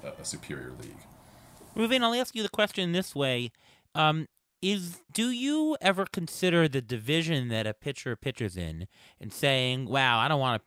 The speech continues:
Speaker 2: pick a pitcher in the A L East, my goodness," or, "Look at that A L Central, that's pretty crappy. Let's put, you know, if, if there's a coin flip, take the guy in a certain division." Would, would you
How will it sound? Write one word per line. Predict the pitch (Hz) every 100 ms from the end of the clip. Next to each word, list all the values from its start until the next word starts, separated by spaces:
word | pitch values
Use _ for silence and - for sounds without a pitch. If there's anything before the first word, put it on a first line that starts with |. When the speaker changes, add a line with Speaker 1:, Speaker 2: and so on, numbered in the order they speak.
| -
Speaker 2:
pick | 139
a |
pitcher | - 139 -
in | 117
the | 113
A | 117 131
L | 107 98
East, | 160 180 -
my | 127 110 -
goodness," | 143 127 73 - - - _
or, | 135 131 123 117
"Look | 156 175
at | 143
that | 131 -
A | 139
L | 143 127
Central, | - 135 135 120 95
that's | 104 - -
pretty | 131 104 _
crappy. | - 135 123 101 95 - _ _ _
Let's | 147 - - _ -
put, | 160
you | 139 139
know, | 131
if, | 127 120 - 113 104 - -
if | - 127
there's | 139
a | 127
coin | - 185 185
flip, | 208 220 -
take | 180 -
the |
guy | 143 151 147
in | 143
a | 123
certain | - - 113
division." | 110 113 104 92 95
Would, | 131
would | 139 139
you | 151